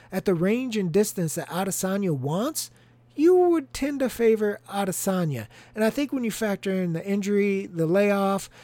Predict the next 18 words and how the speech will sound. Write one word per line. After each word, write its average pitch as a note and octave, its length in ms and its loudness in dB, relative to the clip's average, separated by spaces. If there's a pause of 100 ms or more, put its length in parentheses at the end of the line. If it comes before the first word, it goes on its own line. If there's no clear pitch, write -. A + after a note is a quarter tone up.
(200)
and F#3+ 260 0
then G#3 400 2
you G3 180 0
look F#3+ 300 0 (100)
at F3 420 -4
how G3 200 -2
they F#3 160 2
were E3+ 460 0
prepared A#3 580 -2
in G3 140 0
their E3 140 0
last F3+ 340 -2
couple D#3+ 280 -6
of D3 80 -4
fights, A#3 360 -4
who G#3 260 -2
they D#3+ 200 -2
fought, A#3+ 500 -6